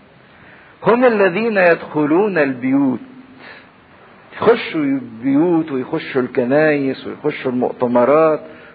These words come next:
يخشوا الرحلات، ويخشوا كل شيء ديني، لكن مش هدفهم ربنا.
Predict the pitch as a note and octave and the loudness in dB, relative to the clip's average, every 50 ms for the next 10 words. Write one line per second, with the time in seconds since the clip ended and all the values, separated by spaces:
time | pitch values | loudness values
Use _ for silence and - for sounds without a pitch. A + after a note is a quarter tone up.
0 | - - D3+ D3+ - - C#3+ C3+ A#2+ B2 B2 - - C3 C3 C#3 D#3+ E3 D#3+ D#3 | -18 -16 -14 -12 -8 -4 -4 -2 -2 -2 -4 -4 -4 -2 2 2 4 4 4 2
1 | D3+ - - B2 A#2 - - F3 - - E3+ E3 - G3+ G#3 G3+ F3 E3+ - F3 | 0 -2 -6 -10 -10 -6 -6 -6 -6 -6 -6 -2 0 0 2 2 -2 -4 -2 0
2 | F#3+ G3+ F#3+ - D3 D3 F3+ G3 F3+ D#3 C3 A#2+ A#2+ A2+ - - - - - - | 2 2 2 0 -4 -8 -6 -4 -4 -4 -6 -8 -10 -14 -20 -20 -20 -20 -20 -20
3 | - - - - - - - - - - - - - - - - C#3+ D3+ - F#3+ | -20 -20 -20 -20 -20 -20 -20 -20 -20 -20 -20 -20 -20 -12 -4 0 0 0 0 0
4 | F#3 G3 F#3 - G#3+ A#3 B3 C4 B3+ - - - F3 C#3 B2+ B2+ B2+ B2 B2 D3 | -2 -2 -2 2 2 4 4 4 2 0 -6 -12 -8 -4 -2 -2 -2 0 0 0
5 | D3 C3 A2+ G#2 | 0 0 -4 -8